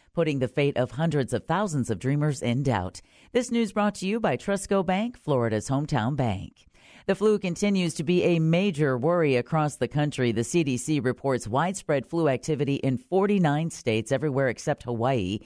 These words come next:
At least thirty children have died with the flu so far this season, including two Florida children, a seven-year-old and a seventeen-year-old, both of whom were not vaccinated.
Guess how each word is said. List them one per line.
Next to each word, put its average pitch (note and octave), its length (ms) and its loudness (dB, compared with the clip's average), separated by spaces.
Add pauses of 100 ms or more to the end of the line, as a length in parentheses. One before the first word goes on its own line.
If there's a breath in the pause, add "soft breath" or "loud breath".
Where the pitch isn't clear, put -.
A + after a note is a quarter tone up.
(280 loud breath)
At C#3+ 140 0
least D#3+ 300 -2
thirty B3 260 0
children G3+ 540 -2
have A#2 240 0
died A#2 320 0
with A#2 140 -2
the A2+ 100 -4
flu D3+ 260 0
so B2 220 0
far C#3+ 340 0
this A2 180 -2
season, C#3 380 0
including C#3+ 500 2
two A#3+ 280 -6
Florida G#3 340 0
children, A#2 480 -2 (300 loud breath)
a B2 100 -2
seven-year-old F3 800 0
and D#3 160 0
a C3 80 2
seventeen-year-old, C#3+ 1160 0 (280 loud breath)
both D#3+ 200 2
of C3+ 120 -2
whom D3 320 0
were C3+ 160 0
not D#3+ 220 0
vaccinated. A#2 760 0